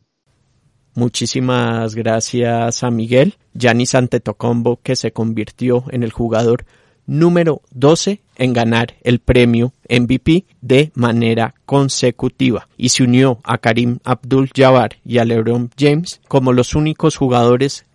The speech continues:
en tener múltiples M V Ps a la edad de veinticinco años. Y ahora miremos lo que ha pasado en la final de la Conferencia del Este entre Miami Heat y los Boston Celtics,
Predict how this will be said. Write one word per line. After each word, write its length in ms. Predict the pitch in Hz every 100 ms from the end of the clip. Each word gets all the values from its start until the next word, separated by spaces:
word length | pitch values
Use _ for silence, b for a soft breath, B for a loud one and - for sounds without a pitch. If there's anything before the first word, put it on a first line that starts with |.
| _
en 140 | 123 120
tener 380 | 120 117 113 110
múltiples 720 | 123 143 139 139 143 135 - _
M 180 | 120 120
V 120 | 120
Ps 400 | 123 165 196 - _
a 200 | 123 127
la 180 | 131 123
edad 280 | 123 117 123 _ _
de 340 | 117 120 127 139
veinticinco 960 | - 120 185 - 110 - 113 107 - 104 _ _
años. 600 | 110 104 - - - _ _ _ _ _
Y 100 | 120
ahora 200 | 127 135
miremos 640 | 151 156 131 135 143 113 -
lo 240 | - 117 117
que 160 | 117
ha 100 | 113 117
pasado 640 | 127 - 131 123 123 127 _
en 220 | 123 120
la 120 | 113
final 500 | 110 120 113 117 131 -
de 180 | 120 123
la 120 | 117
Conferencia 960 | - 117 - 110 113 113 - 120 113 113
del 240 | 113 123
Este 400 | 143 139 - 139 - _
entre 500 | 147 156 151 156 -
Miami 540 | 123 117 113 113 117 120
Heat 340 | 131 123 _ _ _
y 280 | 139 151 -
los 320 | 117 123 127
Boston 420 | 113 104 - 110
Celtics, 680 | 110 151 175 147 - - -